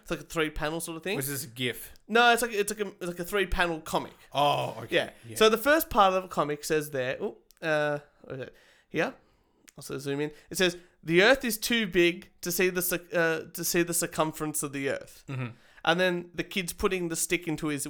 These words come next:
Speaker 1: spoke at the front. Uh, "Can see ship sails over the horizon three miles away." And then the guy's fallen over.
Speaker 2: Yeah.
Speaker 1: And it says, "Stupid flat earthers."
Speaker 2: Yeah.
Speaker 1: So it's like saying, "Oh, like, people that believe that,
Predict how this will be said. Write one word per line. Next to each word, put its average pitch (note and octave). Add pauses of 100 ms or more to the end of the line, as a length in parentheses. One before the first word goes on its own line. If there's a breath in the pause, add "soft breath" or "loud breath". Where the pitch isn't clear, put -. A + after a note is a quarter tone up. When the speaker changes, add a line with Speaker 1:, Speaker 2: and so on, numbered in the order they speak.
(160)
Speaker 1:
spoke -
at D3+
the D3
front. D3 (640 soft breath)
Uh, D#3+
"Can F#3+
see G#3+
ship B3
sails G3
over F#3
the E3
horizon D3
three F3+
miles D3
away." C3+ (300 soft breath)
And D3+
then D#3 (1120)
the D#3
guy's F3+
fallen F3+
over. C3+ (220)
Speaker 2:
Yeah. C#3 (360)
Speaker 1:
And D3
it D3
says, D3
"Stupid G#3
flat D3
earthers." - (220)
Speaker 2:
Yeah. B2+ (120)
Speaker 1:
So F#3+
it's F#3
like F#3
saying, E3
"Oh, D#3+
like, -
people D#3
that C#3+
believe C#3
that, C3